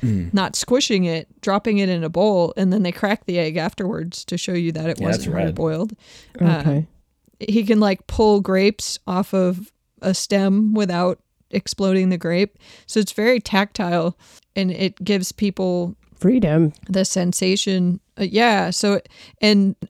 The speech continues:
Speaker 2: another thing that on the Sci-Fi podcast, they were talking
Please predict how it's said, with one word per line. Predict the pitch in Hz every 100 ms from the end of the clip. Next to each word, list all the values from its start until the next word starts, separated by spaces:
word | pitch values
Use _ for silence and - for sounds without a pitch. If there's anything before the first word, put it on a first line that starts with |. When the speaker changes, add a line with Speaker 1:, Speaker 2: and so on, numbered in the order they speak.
| -
Speaker 2:
another | 196 202 262 285
thing | 269 226 208
that | 190 175 - - _ _ -
on | 202 185
the | 180
Sci-Fi | - 214 254 - 196 180
podcast, | - 180 175 175 170
they | - 190
were |
talking | 202 185 185 180 165